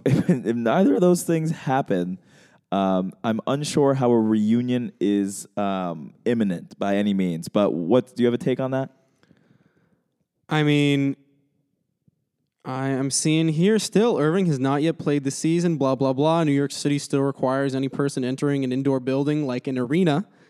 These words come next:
Speaker 2: to have at least one vaccination shot. Um,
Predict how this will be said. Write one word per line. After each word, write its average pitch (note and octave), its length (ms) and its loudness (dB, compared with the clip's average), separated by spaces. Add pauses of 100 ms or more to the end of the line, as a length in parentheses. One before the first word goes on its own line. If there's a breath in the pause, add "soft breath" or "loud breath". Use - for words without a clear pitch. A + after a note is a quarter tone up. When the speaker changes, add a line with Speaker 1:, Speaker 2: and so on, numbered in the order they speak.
(140)
Speaker 2:
to C#3 100 -6
have C3+ 200 -2
at A2+ 80 -4
least F3+ 320 0
one F3 440 2
vaccination C#3 760 -2
shot. C3 500 -4 (1120)
Um, B2+ 560 0